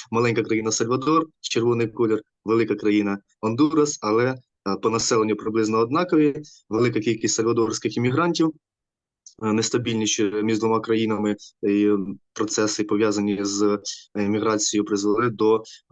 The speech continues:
ненависті в обох с-, в обох суспільствах. Під час футбольного матчу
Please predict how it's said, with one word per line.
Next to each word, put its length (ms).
ненависті 580
в 40
обох 220
с-, 120
в 40
обох 220
суспільствах. 600
Під 140
час 200
футбольного 540
матчу 540